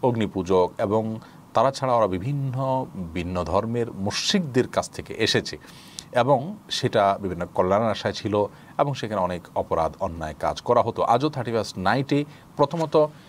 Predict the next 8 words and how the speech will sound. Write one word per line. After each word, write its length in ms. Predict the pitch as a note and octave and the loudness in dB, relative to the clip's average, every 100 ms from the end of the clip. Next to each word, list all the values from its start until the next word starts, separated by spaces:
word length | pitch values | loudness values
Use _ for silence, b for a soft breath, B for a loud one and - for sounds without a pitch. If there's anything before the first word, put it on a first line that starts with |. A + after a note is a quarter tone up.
| B B | B B
এটার 320 | B2 B2 G2 | 2 4 2
যে, 500 | F2 G2 F#2+ F#2 F#2 - - | 0 2 4 4 2 -4 -4
আহ, 180 | F2 D#2+ - | 0 0 -2
থিওরিটা, 560 | - E3+ D3 F2+ D#2 C#2 | 2 4 6 2 0 -2
এটার 340 | F2+ G2 F#2 | -2 0 0
যে 360 | E2 F2+ F2 E2+ - | 0 -4 -2 -4 2
কালচারটা, 540 | A2+ C#3 - G#2 | 2 4 2 0
এই 60 | - | -2